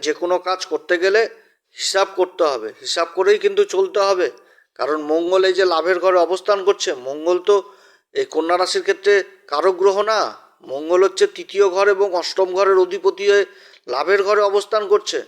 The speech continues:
তবে যেহেতু এই, উম, চ-, চ-, চন্দ্র দ্বারা এই নিজভঙ্গ রাজযোগটা তৈরি হচ্ছে,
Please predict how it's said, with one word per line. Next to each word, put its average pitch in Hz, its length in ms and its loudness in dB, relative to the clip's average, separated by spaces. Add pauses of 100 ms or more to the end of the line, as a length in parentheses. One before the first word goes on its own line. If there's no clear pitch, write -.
(500)
তবে 135 220 -6
যেহেতু 196 680 0 (360)
এই, 127 480 -2
উম, 113 440 -14 (120)
চ-, 123 100 -16
চ-, 113 240 -20 (100)
চন্দ্র 180 360 0
দ্বারা 196 360 0 (340)
এই 151 200 -2
নিজভঙ্গ 170 500 -4
রাজযোগটা 175 560 0
তৈরি 214 340 2
হচ্ছে, 214 360 -2